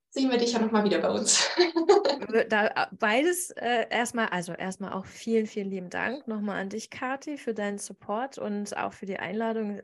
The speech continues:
Speaker 2: Es macht mir echt viel Spaß und wenn ihr da irgendwelche Themen habt und braucht, ich bin bereit. <laughs>
Speaker 1: Sehr
Speaker 2: Dann
Speaker 1: gut.
Speaker 2: nur zu.
Speaker 1: <laughs> Alles klar.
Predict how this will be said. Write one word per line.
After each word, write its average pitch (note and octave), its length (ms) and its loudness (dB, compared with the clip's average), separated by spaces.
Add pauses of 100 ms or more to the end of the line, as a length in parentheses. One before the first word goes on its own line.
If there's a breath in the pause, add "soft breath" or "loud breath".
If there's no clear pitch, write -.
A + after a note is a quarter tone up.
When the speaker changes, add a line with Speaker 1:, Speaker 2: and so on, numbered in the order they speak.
Speaker 2:
Es G#3 160 -6
macht A3+ 240 0
mir A3 200 -2
echt G#3 240 -2
viel G3+ 200 -4
Spaß E3 480 -6
und F#3 240 -6
wenn G3 180 -2
ihr F#3 340 0 (140)
da F#3 180 -2
irgendwelche F#3+ 640 -4
Themen F#3 600 -4 (260)
habt - 380 -10
und F#3+ 140 -6
braucht, F#3 460 -4
ich - 320 -12 (320)
bin F#3 140 -2
bereit. D#3+ 400 -8
<laughs> - 1000 0
Speaker 1:
Sehr C4 280 8
Speaker 2:
Dann - 140 6
Speaker 1:
gut. - 80 12
Speaker 2:
nur - 40 12
zu. G#3 180 4
Speaker 1:
<laughs> - 1400 2 (680 loud breath)
Alles A3+ 360 0
klar. G#3 260 2